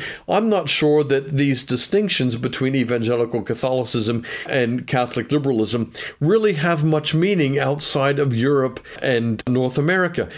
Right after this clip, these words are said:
They still make sense in Europe and North America because of our tradition and our philo-, philosophical background, but they increasingly don't make sense with the rise of the church in the developing world, because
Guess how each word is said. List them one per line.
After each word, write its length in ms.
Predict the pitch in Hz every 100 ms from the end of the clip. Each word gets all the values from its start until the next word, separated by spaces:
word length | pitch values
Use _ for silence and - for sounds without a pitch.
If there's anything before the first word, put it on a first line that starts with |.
| -
They 420 | - 160 156 156 170
still 240 | - 233
make 200 | 208 156
sense 440 | - 202 156 117
in 160 | 139 131
Europe 320 | 120 120 -
and 100 | 117
North 220 | 110 107
America 400 | 113 101 95 104
because 300 | 143 131 139
of 120 | 120 120
our 120 | 113
tradition 460 | 123 117 123 -
and 100 | 110
our 200 | 101 101
philo-, 280 | 92 117 120
philosophical 640 | - 110 101 107 101 107
background, 540 | 101 127 131 120 101 101 - - -
but 340 | 120 147 143 - _ _ - -
they 240 | 151 151
increasingly 520 | 139 - 226 - 160
don't 200 | 127 120
make 160 | 110 104
sense 360 | - 117 113
with 160 | 131 120
the 200 | 117 113 131
rise 400 | 120 123 120 - - -
of 240 | 123 107
the 80 | 104
church 480 | 110 123 110 - - -
in 160 | 117
the 80 | 104
developing 520 | 98 95 98 98 104
world, 280 | 104 104 104
because 420 | 123 151 147 143